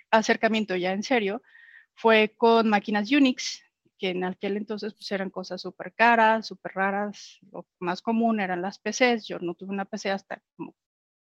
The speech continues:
cuarto, quinto semestre que armé una computadora. Este, me iba a hacer las tareas con una compañera también, las que había que entregar, pero bueno,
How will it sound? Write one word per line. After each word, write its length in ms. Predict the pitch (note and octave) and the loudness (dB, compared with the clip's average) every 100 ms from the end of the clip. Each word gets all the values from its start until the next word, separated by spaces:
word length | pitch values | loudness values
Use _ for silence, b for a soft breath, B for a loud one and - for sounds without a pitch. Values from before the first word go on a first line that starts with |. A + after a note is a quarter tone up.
| _ _ _ _ _ _ | _ _ _ _ _ _
cuarto, 340 | F3+ G3 A#3+ | -2 -2 -8
quinto 240 | - A#3 | -4 -4
semestre 500 | - A3 G#3 G#3 A3 | -2 0 0 -4 -10
que 240 | - F#3+ F3 | -6 -4 -2
armé 260 | F3 F#3+ | -2 -2
una 120 | F#3+ G3+ | -4 -6
computadora. 560 | G3 G#3 G#3+ A3+ A3 - b b b b b _ | -8 -4 2 2 0 -6 b b b b b _
Este, 260 | A3 G#3 G3+ | -10 -8 0
me 100 | A3 | 4
iba 120 | A3+ | 6
a 40 | |
hacer 160 | A#3 A#3 | 6 6
las 140 | A3+ | 6
tareas 260 | - G#3 G#3 | 4 2 0
con 120 | G#3 | -2
una 180 | G3 G3 | -4 -4
compañera 680 | G3 G#3 G3+ G3+ G3 G3+ - | -6 -4 -2 0 0 -2 -6
también, 560 | - G#3 G3+ F#3+ G3 F#3+ _ | -6 -4 -2 -2 -4 -6 _
las 180 | F3 F3+ | -10 -10
que 100 | - | -12
había 140 | E3+ | -12
que 80 | - | -12
entregar, 380 | G#3 B3 A#3+ C4+ B B _ | -6 0 2 0 B B _
pero 200 | A3 G3 | -2 0
bueno, 280 | F3+ D#3 D#3+ | -2 -6 -10